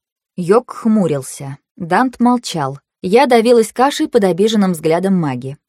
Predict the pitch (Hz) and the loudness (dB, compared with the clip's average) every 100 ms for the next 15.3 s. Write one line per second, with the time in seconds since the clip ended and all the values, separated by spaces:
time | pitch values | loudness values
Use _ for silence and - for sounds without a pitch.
0 | _ - 202 208 294 285 277 226 233 214 | _ -6 0 2 2 2 4 4 4 2
1 | 226 214 185 208 208 196 220 254 - 220 | 2 2 0 0 0 0 0 -2 -2 0
2 | 208 214 214 165 139 - 127 135 - 185 | 2 0 0 0 -2 -8 -8 -8 -4 -4
3 | 196 180 - 196 202 151 - 127 - - | -2 -4 -6 -8 -6 -8 -8 -12 -14 -10
4 | 131 - - _ _ _ - 180 190 - | -10 -10 -18 _ _ _ -2 -2 -2 -6
5 | - 196 196 175 160 156 247 - 156 139 | -2 -2 0 -2 -2 -2 -2 -2 -8 -4
6 | 180 185 180 165 208 262 - 151 - _ | 0 2 2 2 2 0 -2 -8 -8 _
7 | _ - 233 330 247 190 - 214 208 202 | _ -4 0 0 0 -4 -2 0 0 0
8 | 202 175 135 131 - _ - 160 160 196 | -4 -2 -6 -10 -18 _ -8 -6 -2 0
9 | 196 185 190 196 190 196 202 180 139 131 | 2 2 2 2 2 2 2 0 -4 -10
10 | 127 _ _ _ - - 185 254 240 208 | -14 _ _ _ -10 -8 -2 2 4 4
11 | 233 240 190 160 151 151 147 156 151 147 | 2 0 0 -2 -4 -6 -2 -2 -2 -4
12 | 139 - _ _ _ - 170 220 202 - | -10 -12 _ _ _ -8 2 4 4 2
13 | 214 247 233 208 - 175 170 190 196 - | 0 0 -2 -6 -4 -4 0 0 0 0
14 | 185 202 190 175 156 185 175 175 175 151 | 0 2 2 -2 -4 -6 -4 -4 -4 -6
15 | 123 - | -6 -12